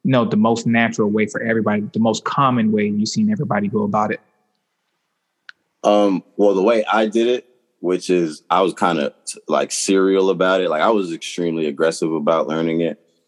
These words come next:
Speaker 2: But, um, what I did was I just immersed myself in that world completely.
Speaker 1: Mm-hmm.
Speaker 2: So I changed my social media algorithm to just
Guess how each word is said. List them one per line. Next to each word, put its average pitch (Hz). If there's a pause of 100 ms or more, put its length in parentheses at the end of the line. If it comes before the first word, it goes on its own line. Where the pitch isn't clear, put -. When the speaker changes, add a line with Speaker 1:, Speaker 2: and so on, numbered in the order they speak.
(260)
Speaker 2:
But, 76
um, 71 (300)
what 110
I 98
did 107
was 85
I 85
just 92
immersed 76
myself 73 (180)
in 82
that 69
world 69 (420)
completely. 95
Speaker 1:
Mm-hmm. -
Speaker 2:
So 87
I 85
changed 98
my 85
social 90
media 87
algorithm 69 (240)
to 80
just 73